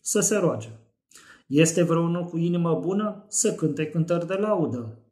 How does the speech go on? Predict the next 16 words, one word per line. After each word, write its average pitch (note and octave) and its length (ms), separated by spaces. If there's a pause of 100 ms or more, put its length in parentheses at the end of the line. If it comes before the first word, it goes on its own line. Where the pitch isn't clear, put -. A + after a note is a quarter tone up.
(460)
Este G3+ 340
vreunul G#3 420
printre F3 380
voi E3+ 240
bolnav? E3 540
Să - 260
cheme F3 320
pe E3+ 120
prezbiterii C#3+ 600
bisericii D#3 800
și - 180
să F#3+ 140
se F3 160
roage C#3+ 260
pentru D#3+ 320
el, D3 260